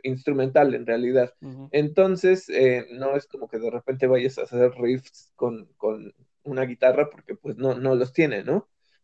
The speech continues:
Speaker 1: Eh, pero creo que es esto, o sea, como que trataron de irse por este camino. La saga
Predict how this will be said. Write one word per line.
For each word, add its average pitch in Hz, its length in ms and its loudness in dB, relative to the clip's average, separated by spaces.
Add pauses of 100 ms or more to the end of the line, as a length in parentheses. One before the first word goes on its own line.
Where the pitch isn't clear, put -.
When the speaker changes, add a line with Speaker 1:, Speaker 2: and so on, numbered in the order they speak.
(100)
Speaker 1:
Eh, 156 560 6 (1400)
pero 202 260 8
creo 220 260 4
que 254 100 2
es 233 160 -4
esto, 220 260 2
o - 40 4
sea, 160 160 0
como 143 240 -4
que 151 140 2
trataron 180 640 4
de 151 100 4
irse 160 260 0
por 131 280 0
este 135 260 2
camino. 151 420 -2
La 143 320 4
saga 185 520 4